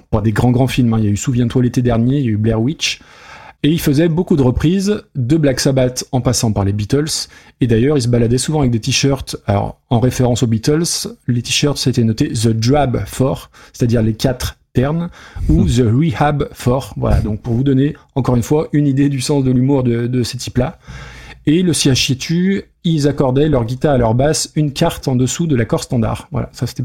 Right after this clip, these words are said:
Speaker 1: la petite précision, euh, technique. Et voilà, je suis vraiment très très content d'en, d'en parler. Leur reprise, alors le son, la production, c'est affreux. C'est vraiment le quatre-vingt-seize, euh, glauque,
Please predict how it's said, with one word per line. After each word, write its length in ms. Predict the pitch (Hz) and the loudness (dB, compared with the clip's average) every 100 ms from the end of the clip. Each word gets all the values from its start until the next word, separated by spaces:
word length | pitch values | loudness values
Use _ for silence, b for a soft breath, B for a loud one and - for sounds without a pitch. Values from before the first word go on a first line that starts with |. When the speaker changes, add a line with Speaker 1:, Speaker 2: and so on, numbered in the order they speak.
| 127 | -4
Speaker 1:
la 80 | 110 | -4
petite 300 | - - - | -6 -12 -2
précision, 600 | 123 - 131 123 120 117 | -2 0 0 0 0 0
euh, 80 | 113 - | -2 -6
technique. 420 | 113 135 - - B B B B - | -4 -6 -6 -18 B B B B -2
Et 100 | 156 | 0
voilà, 220 | 151 131 | 2 2
je 100 | 117 | 0
suis 140 | 127 156 | 0 0
vraiment 300 | 127 190 220 | 0 0 0
très 200 | - 190 | -2 0
très 160 | 180 | 0
content 460 | 175 143 156 175 147 | 0 0 0 0 0
d'en, 580 | 135 135 127 120 117 120 | 0 2 0 0 -2 -4
d'en 560 | 131 139 135 135 131 | -4 -4 -6 -2 0
parler. 520 | 127 127 135 165 196 - | 2 2 2 2 0 0
Leur 500 | 139 131 151 170 147 | 0 2 2 2 2
reprise, 540 | 165 143 160 156 131 - | 0 0 2 0 -2 -4
alors 260 | 123 117 113 | 0 2 4
le 160 | 139 170 | 2 2
son, 340 | - 160 151 - _ - | 0 -2 -4 -8 _ -2
la 180 | 131 135 | 0 0
production, 560 | - 143 131 - 139 123 | 0 -2 0 0 -2 -2
c'est 160 | - - | -6 -4
affreux. 340 | 135 - 123 - B B B | -2 -2 -2 -4 B B B
C'est 200 | - 127 | -4 0
vraiment 260 | 113 135 156 | 2 2 2
le 100 | 131 | 2
quatre-vingt-seize, 720 | 143 - 135 131 160 147 120 | 0 0 0 2 0 0 0
euh, 480 | 117 113 110 113 110 | 2 2 2 0 0
glauque, 360 | 117 156 - | 0 0 -2